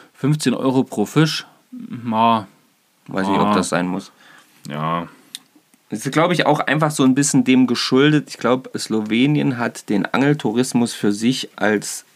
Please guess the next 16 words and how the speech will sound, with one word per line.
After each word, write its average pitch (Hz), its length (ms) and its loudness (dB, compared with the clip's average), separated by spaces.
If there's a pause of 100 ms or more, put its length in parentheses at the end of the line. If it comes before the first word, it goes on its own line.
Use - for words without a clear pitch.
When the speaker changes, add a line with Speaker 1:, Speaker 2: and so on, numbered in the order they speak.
(320)
Speaker 2:
das 120 300 -2
Tourismusziel 113 800 -2
schon 107 240 -4
durchaus, 107 680 0 (100)
ähm, 98 380 -2
Speaker 1:
Ja, 127 140 6
als 117 180 -2
Speaker 2:
er-, 123 160 4
ergriffen. - 240 -2
Speaker 1:
Einnahmequelle 143 1000 2
und 120 180 0
tatsächlich 123 460 -8
auch 113 200 -4
als, 110 380 -4
als 104 300 -6
Naturschutz - 720 -2